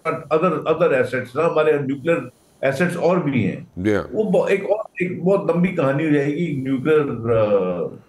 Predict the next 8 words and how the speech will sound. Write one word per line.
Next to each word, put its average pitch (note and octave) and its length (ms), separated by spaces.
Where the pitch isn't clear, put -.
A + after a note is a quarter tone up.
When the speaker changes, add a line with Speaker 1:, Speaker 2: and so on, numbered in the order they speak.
Speaker 1:
capability, C#3+ 580
capacity, C3+ 680
employment, C3+ 600
deployment, C#3+ 540
ये C3+ 60
सारा C3+ 260
कुछ। D3 280
इसको F3 520